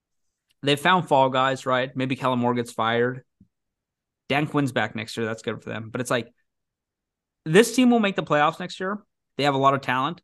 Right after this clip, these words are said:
They can add on talent, but they're not gonna win a Super Bowl. And that's really, that's, they're gonna keep being talked about as somebody serious. They can win twelve, thirteen, fourteen games.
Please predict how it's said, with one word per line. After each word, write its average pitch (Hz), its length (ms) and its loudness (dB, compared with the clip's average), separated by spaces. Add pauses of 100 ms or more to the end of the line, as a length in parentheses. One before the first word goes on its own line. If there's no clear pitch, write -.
(160)
They 127 80 -10
can 127 100 -4
add 120 220 -2
on 127 120 0
talent, 143 360 -2 (420)
but 139 60 -4
they're 143 100 4
not 156 60 4
gonna 131 160 2
win 104 80 -4
a - 20 -8
Super 104 220 -12
Bowl. 98 340 -10
And 123 140 -4
that's 123 180 -4
really, 131 160 0
that's, 120 340 -4 (520)
they're 147 180 2
gonna 160 160 4
keep 170 220 -2
being 180 240 2
talked 135 260 -2
about 123 380 0
as 117 180 -6
somebody 127 280 -2
serious. 107 540 -6
They 135 120 0
can 143 180 -2
win 127 240 -2
twelve, 135 400 0
thirteen, 131 420 -2
fourteen 127 460 -4
games. 107 500 -6